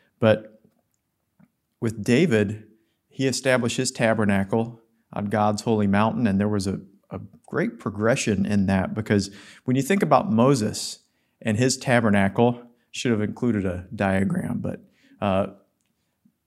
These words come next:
you know, there's the three sections. There's the door to the outer court, and there's the holy place and, uh, the most holy place. It's really,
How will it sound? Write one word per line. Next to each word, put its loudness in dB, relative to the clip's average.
you -4
know, -2
there's -2
the 2
three -2
sections. -2
There's -4
the -4
door 2
to -8
the 2
outer 4
court, 0
and -6
there's -4
the -2
holy -2
place -4
and, -10
uh, -4
the 2
most 2
holy 2
place. -4
It's -4
really, 2